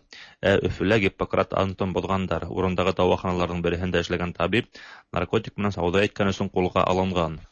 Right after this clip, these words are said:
Морфин, Релодорм, Трамал кеүек ҡатмарлы дарыуҙарға рөхсәт ҡағыҙҙары яҙған. Өфө Ырымбур юлында иһә үҙ машинаһында ике мең ярым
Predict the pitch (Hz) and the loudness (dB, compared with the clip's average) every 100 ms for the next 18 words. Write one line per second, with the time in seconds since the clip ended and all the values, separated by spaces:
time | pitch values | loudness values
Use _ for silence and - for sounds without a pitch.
0 | _ _ 95 98 92 120 113 95 95 92 | _ _ 0 0 2 -2 0 2 2 2
1 | 95 113 113 107 101 95 107 117 117 110 | 4 2 2 -4 -2 2 2 2 2 2
2 | - - 90 90 101 110 - - - 95 | 0 -2 -2 0 -2 -4 -10 -8 -2 0
3 | 92 95 101 95 - - 92 90 87 92 | 2 2 2 0 -2 -4 -4 -2 -2 -2
4 | 90 87 87 80 73 - - - - 104 | 0 0 -2 -6 -8 -14 -20 -8 -4 -2
5 | - 107 104 101 117 123 123 117 117 120 | 2 2 2 0 0 0 0 0 0 0
6 | 120 104 101 95 90 92 90 92 104 117 | 0 -2 -2 -4 -2 -2 -2 0 -2 -2
7 | - - - 98 - 107 107 104 98 98 | -10 -20 -8 -4 0 0 2 2 2 2